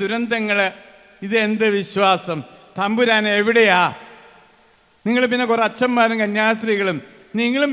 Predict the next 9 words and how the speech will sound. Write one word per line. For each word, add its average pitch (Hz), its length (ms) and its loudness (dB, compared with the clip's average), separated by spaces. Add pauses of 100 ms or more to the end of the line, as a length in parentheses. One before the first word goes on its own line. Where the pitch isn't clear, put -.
ഈ - 20 0 (100)
വചന 220 240 0 (100)
പ്രഘോഷണം 240 320 0
എന്ന് 220 140 -4
പറഞ്ഞാൽ 208 300 -2
എന്തുട്ടൊക്കെയാ 233 600 -4
നിങ്ങളുടെ 240 340 0 (100)
ജീവിതം?" 180 400 -2 (1160)
ആകെ 160 300 -6